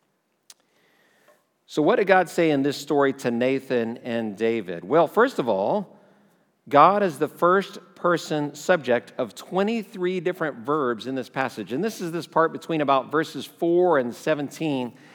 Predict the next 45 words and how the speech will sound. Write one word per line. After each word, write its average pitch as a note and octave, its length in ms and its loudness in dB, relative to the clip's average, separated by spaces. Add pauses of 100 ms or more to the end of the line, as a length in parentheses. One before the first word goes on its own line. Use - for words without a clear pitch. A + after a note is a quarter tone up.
(260)
uh, A#2+ 220 2
where A#2+ 200 0
God C#3+ 260 6
is B2 120 -2
really C3+ 200 -2
speaking C3 320 -4
to A#2+ 120 0
Nathan. B2 440 -4
Then A2+ 140 -4
Nathan A#2+ 320 -4
repeats A#2+ 460 -6
it, - 220 -8 (420)
uh, A2 220 2
to - 180 -12
David. A#2 340 0 (560)
So - 220 0
God F3+ 400 2
really F3+ 280 2
takes D#3 360 -6
charge. A2+ 540 0
God D3 280 2
is C#3+ 160 -4
in D3 160 -4
control. A#2+ 640 0 (280)
And A#2+ 280 -2
he's, C#3+ 360 -8
he B2+ 180 -12
uses E3 420 -8
these C#3+ 160 -6
sentences D3+ 480 -4
where B2+ 120 -2
he B2 80 -2
uses, C3 480 -6 (240)
he A#2 100 -16
uses C3+ 480 -8
I D3 400 2
or A2 240 2
a G#2+ 140 -4
version C3 340 -2
of A#2+ 120 -4
I, B2+ 240 0
the A2 120 -6
first C#3+ 320 -4
person C3 320 -4
subject, G#2+ 480 -4